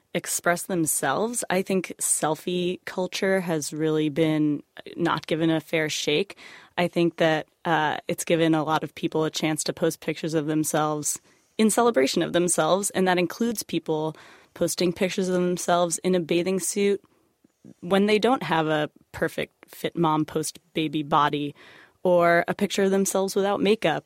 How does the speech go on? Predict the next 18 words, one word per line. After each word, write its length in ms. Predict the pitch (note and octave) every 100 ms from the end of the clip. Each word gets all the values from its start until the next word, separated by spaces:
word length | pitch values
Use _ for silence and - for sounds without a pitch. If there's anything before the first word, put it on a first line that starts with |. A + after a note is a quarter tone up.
| -
or 440 | D#3+ D#3+ D#3+ D#3+ -
a 80 | E3
picture 360 | - F3+ -
of 100 | F3
themselves 680 | F3 F3+ - F3 F3+ F3 F3+ -
breastfeeding 600 | E3 F3+ G3 - D#3+ D#3 D3+
in 100 | D3+
public, 500 | D3+ D3+ D3+ D#3 - -
or 440 | E3 D#3 D#3 D#3 -
a 360 | E3 D#3+ D3+ D3 _ - -
picture 260 | - F3 -
of 160 | E3+ E3
themselves 680 | E3+ E3 - E3 E3 D#3+ - - - -
with 120 | F#3+ -
their 220 | F3+ F3
middle 340 | - F3 E3+
fingers 600 | E3+ F#3 F#3 E3+ D#3+ C#3+ -
raised 560 | D#3 D#3+ D#3 D#3 D3 -